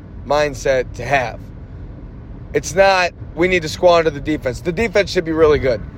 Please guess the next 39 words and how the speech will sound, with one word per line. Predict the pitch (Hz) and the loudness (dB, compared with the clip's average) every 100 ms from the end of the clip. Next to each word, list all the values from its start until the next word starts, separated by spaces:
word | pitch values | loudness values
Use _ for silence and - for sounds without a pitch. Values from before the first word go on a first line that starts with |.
| - | -8
The | 143 | -6
defense | 135 196 202 190 | -4 0 2 0
by | 143 165 | 2 2
the | 151 | 2
end | 170 185 | 0 0
of | |
the | 156 | -4
season | - 170 156 151 | -4 -4 -4 -6
should | - 165 | -2 -2
be | 156 | -2
a | 143 | 0
top | 160 151 | 2 2
ten | 156 147 | 2 0
defense, | 147 139 143 131 | 0 -4 -4 -2
in | |
my | 135 135 | -2 -2
opinion. | 127 120 104 - - - - - - - - - - - | -2 -4 -6 -8 -8 -10 -12 -16 -16 -16 -16 -16 -16 0
First | 185 180 - | 4 4 4
two | 185 | 2
weeks, | 196 190 - - - - - | 4 2 0 -12 -14 -14 0
not | 170 170 | 2 2
so | - 165 | 4 4
much. | 151 123 - - - - - - - - - | 4 0 -8 -14 -16 -16 -16 -16 -16 -16 -2
And | 151 | 0
it | 170 170 | 2 4
is | 190 185 | 4 2
concerning | - 196 170 196 190 175 165 - - - - | 0 0 2 4 4 4 0 -4 -14 -4 2
that | 160 | 4
the | 156 | 6
Browns | 165 180 175 | 4 4 0
were | 151 | 2
in | 160 175 | 2 2
the | 170 | 2
game | 175 170 | 2 2
late | 160 175 165 156 - - | 4 4 4 -2 -10 -2
with | 170 | -2
the | 165 | -2
Houston | 147 185 175 160 | -2 -2 -2 -4
Texans, | 156 156 - - - - | 2 2 2 -10 -14 -14